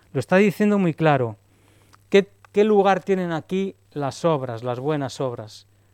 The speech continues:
en la salvación? Porque hay muchas veces que es-, decimos, "No, eh, la salvación no es por obras.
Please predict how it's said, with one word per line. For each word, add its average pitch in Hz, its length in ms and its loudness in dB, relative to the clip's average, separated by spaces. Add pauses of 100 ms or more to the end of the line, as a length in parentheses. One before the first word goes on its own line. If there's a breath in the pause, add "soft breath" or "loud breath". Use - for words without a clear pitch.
en 135 100 -8
la 127 80 -4
salvación? 120 760 -2 (720 soft breath)
Porque 147 280 0
hay 185 100 6
muchas 214 300 4
veces 220 360 2
que 175 100 -2
es-, - 180 -4
decimos, 160 520 -2
"No, 180 300 4 (1400 soft breath)
eh, 151 500 -2 (140)
la 151 120 -4
salvación 180 400 -2
no 220 60 -2
es 214 100 -4
por 175 180 0
obras. 117 500 -6